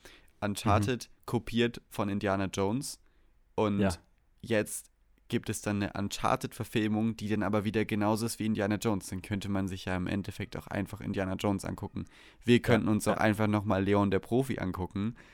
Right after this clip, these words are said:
Speaker 1: und,
Speaker 2: Ja.
Speaker 1: äh, dann hätten wir irgendwie eine ähnliche Experience oder wir spielen nochmal das Spiel durch. Aber dennoch bin ich natürlich total gespannt. Ähm, ich hoffe, dass sie,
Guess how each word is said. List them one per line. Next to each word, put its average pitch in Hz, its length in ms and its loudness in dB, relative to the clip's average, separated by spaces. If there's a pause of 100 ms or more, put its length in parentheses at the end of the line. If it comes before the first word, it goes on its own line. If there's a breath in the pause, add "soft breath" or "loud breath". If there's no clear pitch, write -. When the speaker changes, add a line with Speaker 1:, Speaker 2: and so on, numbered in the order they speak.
(360 loud breath)
Speaker 1:
und, 98 580 2
Speaker 2:
Ja. 117 80 -8
Speaker 1:
äh, 95 260 0
dann 101 360 -2
hätten 113 320 -2
wir 98 180 2
irgendwie 98 380 0
eine 92 200 -2
ähnliche 117 360 2
Experience 110 580 -4
oder 101 220 -2
wir 95 80 -4
spielen 101 340 -2
nochmal 104 240 -6
das - 120 -8
Spiel 110 220 -4
durch. 104 300 -2 (560 loud breath)
Aber 104 220 2
dennoch 113 320 4
bin 110 160 0
ich 107 100 -6
natürlich 107 300 -4
total 104 320 -4
gespannt. 101 640 -4
Ähm, 95 440 -4 (840)
ich - 220 -6
hoffe, 110 280 0
dass 104 220 -6
sie, 101 420 -2